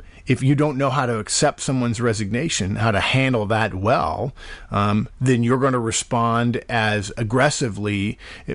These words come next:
simply because you know that this person, you, you no longer need to, this person who's resigning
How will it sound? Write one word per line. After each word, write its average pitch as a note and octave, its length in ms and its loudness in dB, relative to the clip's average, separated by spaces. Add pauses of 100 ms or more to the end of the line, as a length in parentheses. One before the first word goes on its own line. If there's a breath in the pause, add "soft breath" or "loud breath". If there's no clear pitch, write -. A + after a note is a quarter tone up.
simply B2+ 300 2
because G#2+ 460 0
you A#2 100 4
know C3+ 180 4
that A2+ 200 -6
this D3+ 160 -2
person, A2 420 -4
you, C3+ 120 0
you C3 180 0
no C#3 140 2
longer C3 340 0
need A#2 160 0
to, G#2+ 560 -4
this B2 340 0
person A#2 680 -2
who's A#2 180 2
resigning A2+ 640 0